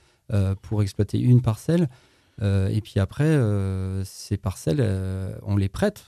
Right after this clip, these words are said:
Ça, il n'y a pas de problème pour les entretenir, mais dès qu'il s'agit de, de, d'exploiter, un agriculteur, hein, ou un maraîcher ou un, un éleveur a envie de, d'être propriétaire pour pouvoir aménager et,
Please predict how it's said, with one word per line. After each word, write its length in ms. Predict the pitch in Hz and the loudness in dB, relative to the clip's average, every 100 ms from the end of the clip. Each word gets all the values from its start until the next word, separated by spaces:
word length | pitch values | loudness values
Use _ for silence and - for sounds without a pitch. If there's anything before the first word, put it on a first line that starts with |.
| _ _ | _ _
Ça, 160 | - | 0
il 40 | 107 | 0
n'y 60 | |
a 40 | 95 | 0
pas 100 | 101 | -4
de 40 | |
problème 360 | - 117 160 156 | -4 2 4 2
pour 180 | - 101 | 0 -4
les 140 | 98 | -2
entretenir, 480 | 98 - - 180 131 | -2 -4 0 2 2
mais 140 | 104 | 2
dès 140 | 101 104 | 0 -2
qu'il 400 | - 107 101 101 | -4 -10 -8 -6
s'agit 400 | - 101 113 113 | -4 -4 -6 -8
de, 400 | 101 98 98 98 | -8 -8 -10 -10
de, 100 | 101 | -10
d'exploiter, 800 | 101 104 - 107 101 147 156 151 | -6 -6 0 2 2 2 2 2
un 320 | 110 104 101 104 | 0 -2 -2 -2
agriculteur, 640 | 104 104 104 101 131 123 | -4 -6 -6 -2 -2 -2
hein, 180 | 101 95 | -2 -2
ou 80 | 98 | -2
un 40 | |
maraîcher 480 | 95 101 101 - 131 | -2 -4 -6 -2 2
ou 180 | 120 104 | 2 0
un, 80 | 101 - _ - | -4 -10 _ 0
un 100 | 104 | 2
éleveur 360 | 104 131 151 | 4 4 4
a 40 | 110 | 4
envie 320 | 104 101 117 | 2 0 -4
de, 240 | 107 98 | -2 -2
d'être 220 | 98 101 - | -2 -4 -4
propriétaire 640 | 101 - 107 107 160 - | -10 -4 -2 0 0 -2
pour 140 | - | -10
pouvoir 460 | _ 113 101 110 104 | _ -6 0 0 2
aménager 720 | 101 98 101 101 139 160 | 2 2 2 2 2 2
et, 80 | 117 | 2